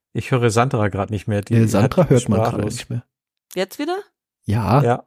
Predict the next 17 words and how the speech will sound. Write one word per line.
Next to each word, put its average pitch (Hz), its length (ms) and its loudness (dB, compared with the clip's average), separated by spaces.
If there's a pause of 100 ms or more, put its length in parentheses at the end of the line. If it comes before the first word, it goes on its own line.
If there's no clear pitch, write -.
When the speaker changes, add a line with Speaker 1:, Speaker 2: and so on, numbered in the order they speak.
Speaker 3:
Ja, 185 260 -2
okay, 175 240 -8
ich 175 120 -6
bin 175 140 -6
auf 180 140 -6
einen 170 120 -8
Knopf 185 260 -8
gekommen. 175 360 -12
Das 175 140 -12
ist - 160 -10
dafür. 269 260 -8
Speaker 2:
Ja. - 80 -4
Speaker 3:
<laughs> - 2000 0
Äh, 202 280 0
nee, 214 280 4
weil, 196 360 2
ähm, 202 440 -2